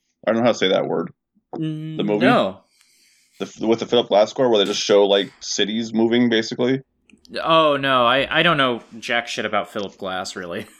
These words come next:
Speaker 2: <laughs>
Speaker 1: So this movie kind of feels like,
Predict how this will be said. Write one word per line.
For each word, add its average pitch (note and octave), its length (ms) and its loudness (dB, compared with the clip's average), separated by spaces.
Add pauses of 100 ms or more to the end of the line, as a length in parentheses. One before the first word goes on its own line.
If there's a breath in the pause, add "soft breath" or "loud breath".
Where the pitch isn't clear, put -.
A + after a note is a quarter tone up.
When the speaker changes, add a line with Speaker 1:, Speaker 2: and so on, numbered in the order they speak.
Speaker 2:
<laughs> A3+ 640 -6 (1300 loud breath)
Speaker 1:
So - 240 0
this C#3+ 160 -2
movie G#2+ 220 0
kind C3+ 300 -2
of D3+ 100 -6
feels C3+ 260 2
like, B2+ 200 0